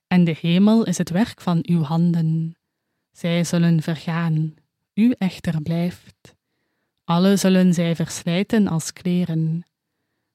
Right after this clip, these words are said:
U zult ze opvouwen als een mantel. Als een kledingstuk zullen zij verwisseld worden. U echter bent dezelfde, en uw jaren nemen geen einde.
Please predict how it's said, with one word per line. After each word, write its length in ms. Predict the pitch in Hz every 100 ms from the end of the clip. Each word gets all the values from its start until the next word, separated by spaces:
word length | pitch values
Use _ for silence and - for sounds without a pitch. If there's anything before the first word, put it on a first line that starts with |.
| _
U 200 | - 220
zult 280 | 233 208 190
ze 160 | - -
opvouwen 760 | 247 _ - 240 240 233 226 -
als 200 | 180 170
een 180 | 165
mantel. 640 | 160 175 175 170 160 165 160 _ _ _ _ _
Als 320 | 165 160 -
een 180 | 165 151
kledingstuk 920 | - 170 185 208 202 - 220 - -
zullen 440 | 170 185 208 240 190
zij 200 | 165 165
verwisseld 560 | 170 175 - 170 160
worden. 640 | 165 160 170 165 170 180 180 _ _ _ _ _ _ _ _
U 160 | 185 196
echter 460 | 208 - 208 185
bent 220 | 165 160
dezelfde, 680 | 170 160 170 165 - 160 170 _ _ _ _ _
en 160 | 170 165
uw 80 |
jaren 640 | 160 156 165 202 226 226 226
nemen 460 | 175 165 160 160 -
geen 320 | 175 170 175
einde. 640 | 170 165 165 156 156 170